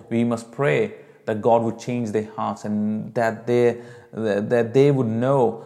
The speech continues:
that, that our God is a holy God. So, "Father, let your name be hallowed." It is a model of prayer that Jesus is giving them. You must pray for the praise and glory and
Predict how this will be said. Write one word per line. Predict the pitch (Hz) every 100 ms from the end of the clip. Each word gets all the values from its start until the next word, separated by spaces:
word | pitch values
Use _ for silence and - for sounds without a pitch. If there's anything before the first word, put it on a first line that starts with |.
| -
that, | 110 120 113
that | 120
our | 113 123
God | 120 127 139 135 104 -
is | 107
a | 110
holy | - 120 120 117
God. | 107 95 - - _ _ _ _ _ _ _ _ _ _ _ _ _ _ _ _ _ _ _ _ _ _ _ _ _ _ _
So, | - 110
"Father, | 127 131 120 107 110
let | 113 -
your | 117
name | 113 110
be | 113
hallowed." | 120 135 117 107
It | 113 - 113
is | 110
a | 107
model | 107 110 110
of | 107
prayer | 127 131 117
that | 104
Jesus | 107 107 107 110
is | 104
giving | 131 135 143
them. | 104 - - _ _ _ _
You | 110 107
must | 107 -
pray | 131 143 151
for | 147
the | 117
praise | - - - 135 135 120
and | 110
glory | 117 117 113 110 - - - _ -
and | 110 113 107